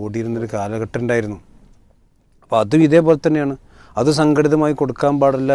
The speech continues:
എന്ന് പറഞ്ഞ് എതിർത്തിരുന്ന കാലഘട്ടം ഉണ്ടായിരുന്നു. പക്ഷെ അവിടെ നമ്മൾ പിന്നെ സംഘടിതമായി ഫിത്ർ സക്കാത്തിൻ്റെ വിഷയം പറയുമ്പോൾ ഒന്നുകൂടി നമ്മൾ ആഡ് ചെയ്ത് പറയേണ്ടതെന്ന് വെച്ചാൽ ഫിത്ർ സക്കാത്ത് ഇസ്ലാമിക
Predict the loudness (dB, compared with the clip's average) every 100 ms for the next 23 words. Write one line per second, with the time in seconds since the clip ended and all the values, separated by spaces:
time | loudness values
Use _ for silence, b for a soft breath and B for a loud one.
0 | 0 0 -2 -2 -6 -8 B B B -4
1 | -4 -2 -2 0 0 0 0 -2 -6 -6
2 | -4 -4 -8 -12 B B B B -4 0
3 | 2 2 4 4 2 2 0 0 -2 -4
4 | -4 -2 -2 -2 -4 -4 -6 -4 -6 -2
5 | -2 0 -4 -6 -4 -4 -2 -4 -4 -2
6 | -2 0 2 2 0 -2 -2 -4 -6 -6
7 | -6 -8 -10 -10 -12 -16 -16 -20 B B
8 | B B -14 -6 -4 -4 -2 0 0 -2
9 | -4 -2 -2 -2